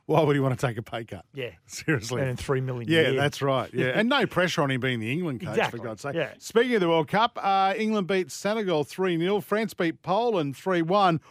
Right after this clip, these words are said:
Speaker 1: Wow. What a quarter final. England versus France. I mean, the French already hate the Poms.
Speaker 2: Mm.
Speaker 1: This is just,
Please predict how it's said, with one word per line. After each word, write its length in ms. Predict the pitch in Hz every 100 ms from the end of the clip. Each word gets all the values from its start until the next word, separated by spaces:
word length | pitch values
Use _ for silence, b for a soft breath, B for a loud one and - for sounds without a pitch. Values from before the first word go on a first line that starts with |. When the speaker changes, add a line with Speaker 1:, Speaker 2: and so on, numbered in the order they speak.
| b b
Speaker 1:
Wow. 760 | 143 147 165 185 165 131 98 80 _ _ _ -
What 340 | 143 196 214
a 60 | 190
quarter 340 | - 180 156
final. 560 | - 160 165 160 135 123
England 420 | 185 202 196 180
versus 380 | 151 160 147 123
France. 320 | - 160 147 - b b -
I 60 |
mean, 300 | 190 202 196 - -
the 80 | 208
French 380 | - 285 247
already 300 | 226 175 151
hate 260 | 123 196 233
the 80 | -
Poms. 480 | - 117 95 110 -
Speaker 2:
Mm. 180 | 139
Speaker 1:
This 200 | 143 214
is 120 | 233 147
just, 220 | 190